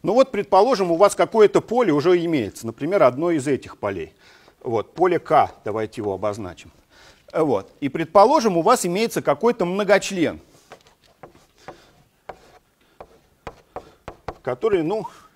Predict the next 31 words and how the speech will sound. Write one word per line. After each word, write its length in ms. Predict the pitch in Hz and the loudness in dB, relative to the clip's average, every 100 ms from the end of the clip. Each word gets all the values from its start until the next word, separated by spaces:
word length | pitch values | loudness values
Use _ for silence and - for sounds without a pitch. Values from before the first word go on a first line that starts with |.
| _ - | _ -12
имеет 400 | 127 151 143 131 | -6 -4 -4 -6
вид 280 | 151 139 - - - _ - | -8 -8 -16 -20 -20 _ -2
t 120 | 143 | -2
в 60 | |
степени 440 | - 131 - 120 147 | -2 -6 -4 -8 -6
n 320 | 185 233 226 165 _ | 0 0 0 -8 _
плюс 380 | 131 139 135 - - | -8 -4 -4 -6 0
а, 280 | 139 127 - _ _ _ - | 2 2 -2 _ _ _ -8
э, 380 | 117 113 110 107 _ - _ - _ _ - | -4 -2 -4 -8 _ -20 _ -20 _ _ -8
n 220 | 139 123 | -6 -6
минус 340 | 123 120 - | -8 -8 -6
один 420 | 123 110 120 110 87 _ - | -6 -6 -8 -10 -12 _ -6
t 140 | 120 | -6
в 60 | 107 | -6
степени 440 | - 113 107 117 - | -10 -12 -10 -10 -6
n 200 | 120 104 | -6 -6
минус 300 | 104 101 113 | -12 -12 -8
один 440 | 117 156 233 196 - - | -8 -6 -8 -8 -12 -14
плюс 380 | - 190 240 - | -6 -2 -2 -4
и 60 | |
так 240 | 120 123 120 | -4 -4 -2
далее, 360 | 220 220 175 - - - | -2 0 -4 -6 -16 -12
плюс 380 | 160 214 - - | -4 -2 -4 -8
а 160 | - 127 | -4 -4
ноль, 320 | 156 240 226 - | 0 0 0 -4
свободный 580 | - 175 175 175 147 151 | -6 -4 -2 -2 -4 -8
член. 340 | - 151 143 - - - | -6 -6 -6 -8 -18 -8
И 40 | |
вот 160 | 165 - | -8 -6
все 280 | - 170 | -2 -2
эти 220 | 156 156 | -2 -4